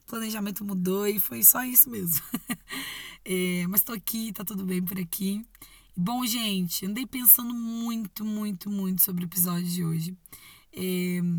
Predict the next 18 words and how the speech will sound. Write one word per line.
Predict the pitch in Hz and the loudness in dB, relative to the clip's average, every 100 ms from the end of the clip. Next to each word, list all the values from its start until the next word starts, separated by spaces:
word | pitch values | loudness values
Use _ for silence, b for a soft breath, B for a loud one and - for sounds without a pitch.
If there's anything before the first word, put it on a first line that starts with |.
| 175 180 _ - | 0 -6 _ -4
que | |
a | 311 | -2
gente | 320 | -2
tá | 311 311 | 2 4
sempre | 320 294 | 4 0
compartilhando | 294 294 277 269 269 262 | -2 -2 -2 -2 -2 0
vida, | 254 269 240 | -2 0 -2
falando | 240 233 | -2 -4
de | 233 | -6
coisas | - 240 220 | -4 4 4
que | |
fazem | - - 233 226 | 4 -2 -2 -4
a | |
vida | 208 208 | -6 -8
acontecer | 208 208 180 175 - 202 208 233 B B B - | -8 -10 -4 2 2 2 -4 -10 B B B -8
e | |
fazem | 180 - 233 240 247 240 | -6 -2 0 0 -2 -4
a, | 226 | -8